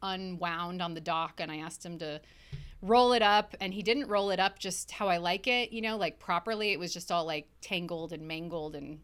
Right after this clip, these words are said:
you know, that don't fly with me. So he was mad that I, you know, had, I, I asked him to go back down and do it properly, and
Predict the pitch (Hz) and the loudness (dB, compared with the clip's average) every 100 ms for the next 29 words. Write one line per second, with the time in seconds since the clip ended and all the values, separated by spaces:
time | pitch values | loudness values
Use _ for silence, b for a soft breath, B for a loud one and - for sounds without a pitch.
0 | - - - - 185 180 160 175 165 190 | -14 -14 -14 -4 -4 -4 -6 -2 0 0
1 | 190 220 233 B B B B B B - | -2 0 0 B B B B B B -2
2 | - 220 180 226 185 170 165 143 139 160 | 6 6 6 -2 -4 -4 -2 -2 -4 -6
3 | 156 139 - - - 165 151 170 - _ | -6 -6 -6 -10 -10 -8 -6 -6 -10 _
4 | - - - 165 - _ - 170 - 180 | -8 -6 -8 -10 -14 _ -4 -4 -4 -8
5 | 165 170 151 147 156 143 151 165 139 170 | -6 -6 -6 -6 -8 -8 -10 -10 -8 -6
6 | 156 - 147 147 160 156 151 151 - | -8 -6 -6 -6 -10 -8 -8 -10 -14